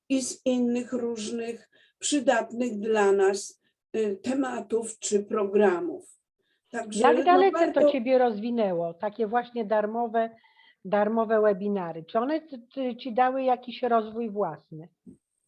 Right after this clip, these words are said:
Speaker 1: Oczywiście, że tak. Ja skorzystałam, nie będę tu wymieniać nazwisk, ale skorzystałam, y, z rozwo-, z rozwoju osobistego.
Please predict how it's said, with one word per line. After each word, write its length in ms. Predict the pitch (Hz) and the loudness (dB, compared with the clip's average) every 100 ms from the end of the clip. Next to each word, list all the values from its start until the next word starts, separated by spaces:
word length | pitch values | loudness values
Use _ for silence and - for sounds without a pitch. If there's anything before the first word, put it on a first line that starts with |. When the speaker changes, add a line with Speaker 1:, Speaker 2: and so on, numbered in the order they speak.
| _ _ _ _ - - | _ _ _ _ -14 -8
Speaker 1:
Oczywiście, 580 | 240 294 254 269 233 190 | -4 -2 -2 -4 -2 -2
że 160 | 185 | -2
tak. 380 | - - - _ _ _ _ _ - | -6 -8 -10 _ _ _ _ _ -10
Ja 340 | 233 247 240 254 | -6 -2 -2 -4
skorzystałam, 1000 | - 254 226 233 - 220 220 220 226 - | -2 -2 -2 -6 -4 -2 -2 -4 -6 -8
nie 120 | 262 202 | -6 -6
będę 320 | 220 220 202 | -6 -6 -8
tu 180 | 208 196 | -6 -6
wymieniać 500 | 208 208 202 196 202 | -4 -4 -6 -6 0
nazwisk, 600 | 196 196 202 277 - _ _ _ _ | 0 0 -2 -6 -8 _ _ _ _
ale 180 | 240 240 | -2 -2
skorzystałam, 1080 | 240 240 208 214 - 247 233 208 208 214 - 226 | -2 -6 -6 -8 -6 -4 0 0 -2 -6 -8 -8
y, 480 | 226 220 220 214 | -6 -6 -8 -10
z 80 | 202 | -8
rozwo-, 460 | 202 214 - 220 - | -6 -6 -6 -10 -8
z 140 | 202 214 | -4 -2
rozwoju 600 | 220 202 196 220 214 - | -2 -2 -2 -2 -2 -2
osobistego. 840 | 208 214 185 - - 185 185 349 | -4 -4 -6 -6 0 0 2 -4